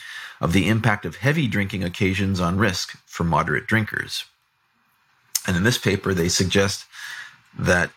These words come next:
uh, they showed that the use of current abstainers as the reference group leads to systematic bias, similar to what Stockwell was showing. And they say, "With regard to average alcohol consumption in relation to lifetime subs-, abstainers,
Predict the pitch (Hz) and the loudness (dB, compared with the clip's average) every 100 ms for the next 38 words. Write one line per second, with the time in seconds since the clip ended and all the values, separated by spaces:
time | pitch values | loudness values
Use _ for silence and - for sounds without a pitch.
0 | _ 87 85 76 73 69 60 - 87 - | _ -4 -2 0 0 -2 -4 -4 0 2
1 | 113 104 - 117 147 110 - - 147 131 | 2 0 -2 2 4 2 0 2 2 0
2 | 92 95 - - 131 117 110 92 - 98 | -4 -4 -2 0 0 2 0 -2 0 2
3 | 120 127 - 117 95 90 110 110 - 120 | 2 0 -4 -4 -2 0 0 -2 -2 0
4 | 110 - 90 92 101 113 92 50 - - | 0 0 2 2 2 2 2 0 -6 -6
5 | 87 90 90 90 87 - - 76 85 - | -4 -2 -4 -4 -4 -4 -2 -2 -4 -4
6 | 76 69 - _ _ _ _ - - 170 | -2 -2 -4 _ _ _ _ 0 4 4
7 | 147 143 135 _ - - - - _ - | 4 0 -6 _ -20 -20 -20 -20 _ -2
8 | 98 98 87 82 80 95 95 113 131 123 | 0 2 2 0 0 0 4 4 2 0
9 | - - 175 165 139 139 143 117 107 - | -6 -2 -2 -2 -4 -4 -4 -4 -4 -4
10 | 101 - 98 - 80 85 - _ _ _ | -4 -2 -2 -2 -4 -8 -12 _ _ _
11 | - - 92 92 101 107 - 95 80 82 | -18 -4 0 4 4 4 2 0 -2 2
12 | 110 139 - 113 110 110 107 101 - - | 2 0 -2 -2 -2 -2 -2 0 -2 -4
13 | - 95 113 - 139 131 82 80 - | -2 0 0 0 2 2 0 -2 -6